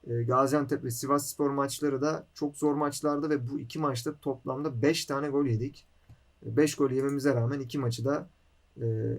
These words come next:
kazanmayı bildik ve altı puanla çıktık bu iki maçtan da.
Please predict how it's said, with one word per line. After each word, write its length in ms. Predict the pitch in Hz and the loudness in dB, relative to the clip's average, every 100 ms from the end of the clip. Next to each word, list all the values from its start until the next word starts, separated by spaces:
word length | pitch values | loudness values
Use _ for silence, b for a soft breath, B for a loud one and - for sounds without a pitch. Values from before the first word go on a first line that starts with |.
| - | 0
kazanmayı 580 | 143 135 143 131 120 | 0 4 2 2 2
bildik 320 | 147 143 147 151 | 2 2 0 0
ve 80 | |
altı 360 | 143 143 135 151 | 2 0 0 -2
puanla 500 | 135 123 117 147 - | 0 0 0 -2 -6
çıktık 400 | - 139 120 117 | -6 -6 -6 -4
bu 100 | 139 | -2
iki 160 | 143 147 | -2 -2
maçtan 480 | 143 139 143 143 | -4 -4 -4 -2
da. 220 | 147 151 | -4 -4